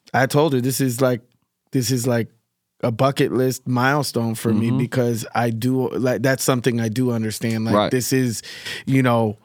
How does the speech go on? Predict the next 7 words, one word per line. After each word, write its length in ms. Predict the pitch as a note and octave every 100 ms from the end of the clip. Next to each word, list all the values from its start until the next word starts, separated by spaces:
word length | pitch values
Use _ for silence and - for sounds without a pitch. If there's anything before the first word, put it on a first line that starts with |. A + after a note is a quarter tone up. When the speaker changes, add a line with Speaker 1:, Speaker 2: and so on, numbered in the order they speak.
| _ _ -
Speaker 1:
a 180 | C3 B2
very, 1200 | A2 A2+ B2 D3+ D3+ D3 C#3+ C3 B2 A2 G2 F#2 -
very 840 | A2+ A#2 D3 D3 C#3 B2+ A2+ G2+
Speaker 2:
Prestigious. 760 | F#2 E2+ - A2 G#2+ G2+ D2 -
Speaker 1:
prestigious, 800 | F3+ C3+ - G#3 G#3+ C#3+ A2+ -
yeah, 400 | C#3+ E3+ C3 G2+ - - -
station. 540 | - D#3 A3 - F2